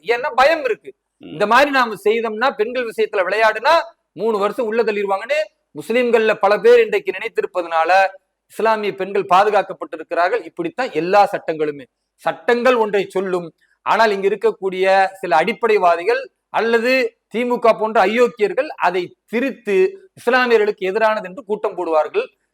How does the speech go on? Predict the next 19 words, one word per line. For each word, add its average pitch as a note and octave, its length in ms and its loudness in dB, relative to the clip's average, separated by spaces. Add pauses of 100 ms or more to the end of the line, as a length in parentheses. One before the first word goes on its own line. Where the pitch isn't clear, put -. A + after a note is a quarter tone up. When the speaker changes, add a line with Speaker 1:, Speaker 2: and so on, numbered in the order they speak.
(180)
Speaker 1:
நான் A#3 440 0
வெளிப்படையாக A3+ 600 2
சொல்றேன், E3 400 -6
இப்படி E3 400 -10
யாரெல்லாம் A3 800 0 (240)
மத்திய F3 360 -2
அரசின் A3+ 320 0
திட்டங்களும் G#3+ 640 -2
சட்டங்களும் A3+ 680 -2
எதிரானது A#3 520 2
என்று G3 360 -8
பேசுகிறார்களோ, E3 720 -2 (280)
அது D#3 180 -6
ஜவாஹிருல்லாவோ G3 880 2
நவாஸ் G#3 380 2
கனியோ F3 360 -12
அப்துல் G3 380 -4
சமதோ, E3 260 -4 (400)
துணிவிருந்தால் G3 680 2